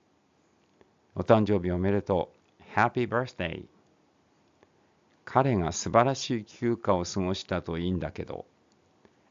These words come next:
I hope he had a great holiday.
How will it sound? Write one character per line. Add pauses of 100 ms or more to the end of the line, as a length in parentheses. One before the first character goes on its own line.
(140)
I
hope
he
had
a
great
holiday.